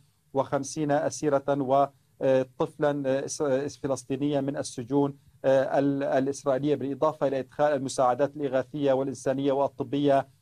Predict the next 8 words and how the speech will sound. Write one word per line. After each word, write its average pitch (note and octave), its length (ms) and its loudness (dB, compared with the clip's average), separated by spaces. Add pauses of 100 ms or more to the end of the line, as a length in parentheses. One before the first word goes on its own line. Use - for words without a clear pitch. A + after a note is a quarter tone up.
(180)
ووقف C#3 640 2 (100)
تحليق C#3+ 560 0
المسيرات C3 1120 0
الاستطلاعية C3+ 840 0 (320)
في C#3+ 100 -2
سماء C#3 400 0
قطاع C3+ 380 0
غزة C3+ 480 0